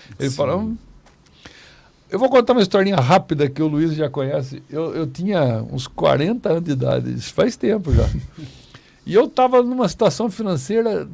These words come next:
Speaker 1: difícil, preocupante. E eu lembro que eu deitei rezando, falei, "Deus, puxa vida." E eu não, não, não rezei pedindo dinheiro, eu rezei me tirar daquela situação complicada, como que eu fazia, né? Como que eu, eu iria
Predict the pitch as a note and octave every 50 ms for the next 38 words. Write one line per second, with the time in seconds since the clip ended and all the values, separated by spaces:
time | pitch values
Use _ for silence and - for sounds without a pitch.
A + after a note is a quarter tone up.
0 | D#3 D#3 G3 B2+ C3 - - A3+ A#3+ A#3 G#3 F#3 C3 - - D#3 B2+ B2+ - -
1 | G3+ G#3+ G3 - - - - - F#3+ G#3+ A3 G#3+ G#3+ G3 D#3+ C3 C3 C#3 B2 G#2+
2 | - _ _ _ _ _ _ _ _ _ _ _ _ _ _ _ - - F3+ G3
3 | A#3 C4+ C#4+ C4 G#3+ G#3 A3+ A#3+ A#3+ A#3 F#3 A#3 A3+ G#3+ A#3 G3+ D#3 C3 C#3 E3
4 | F#3+ G#3 F3+ G3 G#3 F3+ C3 A2 C3 D3 F#3 A3 A3 G#3 G3 D#3 F3+ F#3+ G#3 G3+
5 | G#3 A#3+ A#3 A3+ A3 A3+ G3 - - _ - C4+ G#3+ - - - G#3+ F#3 F#3 G#3
6 | G3+ F3+ - - - F3+ A#3 C4+ D4 C#4+ B3 A3+ G#3+ G#3 F#3+ G3+ G#3+ A3+ A#3+ A#3
7 | G#3+ G#3+ G#3 G3 G#3 G#3+ F#3+ D#3 A3 C4 A3+ F#3 - G#3 F#3+ G3+ F#3+ F3+ E3 C#3
8 | C3 C3 B2+ B2+ B2 C3 - E3+ F#3 F3 G3 F#3+ D#3+ F3 A3 B3 A3+ - _ _
9 | _ - _ _ _ _ _ _ _ _ _ _ _ _ _ _ _ - - E3
10 | F3+ A3 C4 - - D4+ C4 C4 C4+ C4+ A3+ - B3+ A#3 F#3 - - A3+ D#3+ -
11 | - G3 A3 A3+ A3+ A3+ A3+ F#3+ - - G#3+ G3+ F#3 G#3 F#3+ C3 - C#3+ D3+ E3
12 | F3+ F3 E3+ D#3 C#3+ C3 - F3+ G3+ A3 F3+ - G3 G3 - - F3+ D#3 C3 A#2
13 | G2 A2+ B2 C#3 F3 F3+ F3 D#3 C3+ C3+ D3 D3 - - F3 F3+ E3 - F3+ F3+
14 | E3+ D3+ C#3 G#2+ G#2 C3+ C#3+ C#3+ C#3+ C3+ B2+ B2+ C#3 D3+ D3 C3+ A#2+